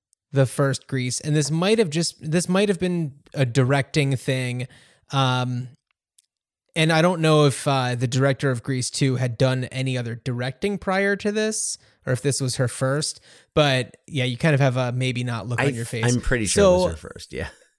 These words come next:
Speaker 1: Yeah, and so I think that this might just be something that comes with more experience, but, you know, the first Grease has a lot more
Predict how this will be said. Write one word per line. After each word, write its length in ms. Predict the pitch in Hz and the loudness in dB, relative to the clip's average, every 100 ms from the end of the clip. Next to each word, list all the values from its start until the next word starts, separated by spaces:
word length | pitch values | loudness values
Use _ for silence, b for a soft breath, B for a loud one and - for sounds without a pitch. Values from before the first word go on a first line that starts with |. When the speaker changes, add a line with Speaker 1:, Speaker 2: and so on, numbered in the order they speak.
| - | -2
Speaker 1:
Yeah, 480 | 139 143 127 113 - _ | 2 2 0 -4 -10 _
and 240 | 190 196 185 | 0 2 4
so 200 | 214 196 | 4 6
I 100 | 175 | 4
think 180 | 208 185 | 2 2
that 220 | 175 143 | 2 0
this 160 | 151 151 | 0 2
might 160 | 156 | 2
just 160 | 147 135 | 2 -2
be 80 | 143 | 0
something 260 | 139 139 | 0 0
that 160 | 127 123 | -2 -2
comes 240 | 143 127 | -2 -2
with 100 | 127 | -4
more 200 | 135 127 | -4 -4
experience, 640 | 117 - 151 135 127 131 - | -6 -6 -4 -2 -4 -6 -6
but, 320 | - 123 113 b b b b _ | -2 -2 -4 b b b b _
you 100 | 196 | 2
know, 160 | 208 202 | 2 2
the 320 | 151 151 196 | -4 -2 0
first 320 | - 254 - | 2 2 0
Grease 260 | 202 196 - | -2 -2 0
has 200 | 165 139 | 0 0
a 60 | 135 | 2
lot 300 | 135 147 143 | 2 0 0
more 680 | 135 135 135 127 120 117 | 0 0 -2 -2 -6 -10